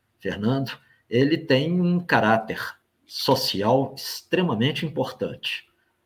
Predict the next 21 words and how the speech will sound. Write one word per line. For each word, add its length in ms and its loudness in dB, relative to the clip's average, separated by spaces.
Um 140 -8
caráter 800 -2
que, 580 2
tanto 480 0
importante, 960 0
que 140 4
já 280 6
era 420 8
uma 460 0
proposta 640 2
de 140 -4
campanha 920 0
do 600 0
presidente 920 0
Lula, 640 0
ainda 440 0
na 140 2
época 880 2
de 120 -8
campanha 500 4
eleitoral. 640 -4